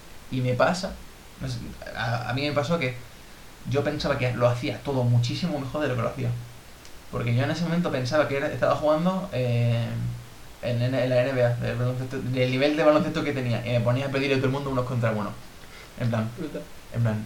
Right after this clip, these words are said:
Speaker 1: lo veía todo como medio retardado. O sea, es una experiencia rara. Es como cua-, si ves esta, imagínate un vaso. Pues ves el vaso y cuando ves que se va moviendo el vaso, ves el vaso, el movimiento del vaso
Speaker 2: Sí,
Speaker 1: y lo ves
Speaker 2: sí,
Speaker 1: difu-,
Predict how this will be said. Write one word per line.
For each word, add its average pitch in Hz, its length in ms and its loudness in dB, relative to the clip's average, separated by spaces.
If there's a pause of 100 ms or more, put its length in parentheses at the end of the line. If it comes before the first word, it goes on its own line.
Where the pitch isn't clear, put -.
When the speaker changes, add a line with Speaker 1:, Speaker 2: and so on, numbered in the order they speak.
(100)
Speaker 1:
lo 120 220 2
veía 131 240 4
todo 139 200 2
como 113 240 2
medio 113 720 -2 (100)
retardado. 120 460 2
O - 600 -12
sea, 117 220 2 (840)
es 165 120 -6
una 180 100 4
experiencia 165 380 2
rara. 117 260 2 (420)
Es 156 80 -2
como 139 220 2
cua-, 117 160 0
si 123 140 0
ves 143 260 6
esta, 156 580 4
imagínate 131 380 0
un 135 140 2
vaso. - 220 0 (720)
Pues 110 140 -4
ves 147 200 2
el 165 80 0
vaso 175 240 2
y 147 60 -2
cuando 123 280 2
ves 143 140 2
que - 80 -6
se - 140 -4
va 120 40 2
moviendo 156 360 2
el 151 80 4
vaso, 170 280 2 (720)
ves 135 260 0
el 170 100 0
vaso, 185 300 -2 (640)
el 127 140 -2
movimiento 143 320 2
del 160 60 -2
vaso - 180 4
Speaker 2:
Sí, 190 60 2
Speaker 1:
y 185 140 6
lo 131 100 8
ves 220 200 10
Speaker 2:
sí, 151 60 2
Speaker 1:
difu-, 143 260 0